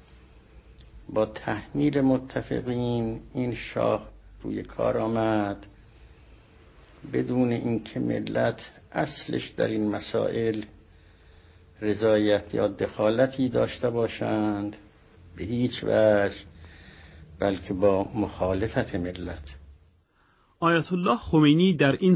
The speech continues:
Speaker 2: سالها مدرس حکمت و عرفان در حوزه علمیه قم بود. او کتاب‌های عرفانی بسیار نوشته ولی به طبع نرسانده بود.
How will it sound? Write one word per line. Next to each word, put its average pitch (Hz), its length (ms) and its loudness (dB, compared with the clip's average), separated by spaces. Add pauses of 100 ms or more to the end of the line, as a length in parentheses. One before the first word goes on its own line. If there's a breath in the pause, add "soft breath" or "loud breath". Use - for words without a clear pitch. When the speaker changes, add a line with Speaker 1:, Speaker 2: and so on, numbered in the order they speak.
(120)
Speaker 2:
سالها 143 420 6
مدرس 131 520 4
حکمت 120 440 0
و 120 40 0
عرفان 139 640 2
در 117 100 4
حوزه 117 680 2
علمیه 104 600 0
قم 101 280 4
بود. - 280 -12 (640 soft breath)
او 147 140 6
کتاب‌های 127 800 4
عرفانی 120 480 2
بسیار 131 480 2
نوشته 113 500 0
ولی 107 240 -2
به 101 100 -2
طبع 113 400 -4
نرسانده 90 540 -2
بود. - 300 -16